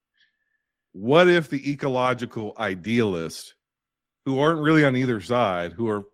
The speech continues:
funded by the capitalists, but aren't really, like, they're just, they just wanna, like, restore nature or whatever.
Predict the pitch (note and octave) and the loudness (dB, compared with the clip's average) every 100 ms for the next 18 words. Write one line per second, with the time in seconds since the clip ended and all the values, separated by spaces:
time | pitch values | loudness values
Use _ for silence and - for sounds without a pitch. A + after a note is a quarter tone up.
0 | _ - C4 A#3+ G3+ D#3 B2+ C3+ C3 A2+ | _ -2 2 2 2 0 0 0 0 -4
1 | G#2 B2 A#2 G#2+ F#2 F#2 F2 - A2+ C#3+ | -8 -6 -6 -6 -8 -8 -10 -8 -6 -2
2 | D3 - A#2 B2 A#2 G2+ G2 C3 C#3 B2+ | -2 -2 0 0 0 -2 -4 -4 -4 -8
3 | - _ _ _ F#3+ A3+ F#3 E3+ D3+ B2+ | -12 _ _ _ 2 2 2 2 4 2
4 | G#2 - G2+ G#2 G#2+ - C#3 B2+ A2+ G2+ | -2 -8 -12 -8 -6 -6 -2 0 0 -2
5 | G#2+ G#2 F2 D2+ D#2 D2+ D2 C2+ - | -4 -6 -8 -8 -10 -10 -12 -14 -20